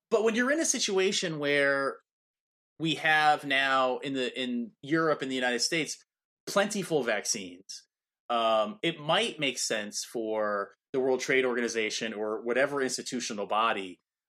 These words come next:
uh, to come together and say, "We can re-, we can relax some of these patents, uh, so that the developing world can catch up in making, in making the vaccine." So I think that that is one area where,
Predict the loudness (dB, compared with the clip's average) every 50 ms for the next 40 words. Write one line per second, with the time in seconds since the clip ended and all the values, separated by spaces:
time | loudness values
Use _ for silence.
0 | _ 0 0 0 0 0 -2 -2 0 0 0 0 0 -2 0 2 2 2 2 0
1 | 0 -2 -2 -2 -2 0 0 0 0 -2 -4 -4 -4 -4 -4 -4 -6 -6 -6 -6
2 | -6 -4 -4 -4 -2 -2 0 0 2 2 2 2 0 0 -2 -2 -2 -2 -4 -6
3 | -8 -10 -8 -4 0 2 2 2 0 0 -4 -4 -4 -4 -4 -6 -6 _ _ _
4 | _ _ _ -2 0 2 4 4 2 2 2 2 2 2 2 2 2 4 4 2
5 | 2 -2 -4 -4 -4 -4 -4 -4 0 2 2 2 2 0 -4 -4 -4 -6 -8 -6
6 | -4 -4 -2 -2 -2 -2 -2 -4 -6 -6 -8 -8 -10 -12 -12 -12 -12 -10 -8 -8
7 | -8 -10 -10 -12 -12 -12 -14 -14 -12 -12 -12 -12 -10 -4 -2 -2 0 0 0 -2
8 | -2 -2 0 2 2 2 2 0 0 0 -2 -2 -2 -2 -4 -4 -4 -4 -4 -6
9 | -6 -4 -4 -4 -4 -4 -6 -6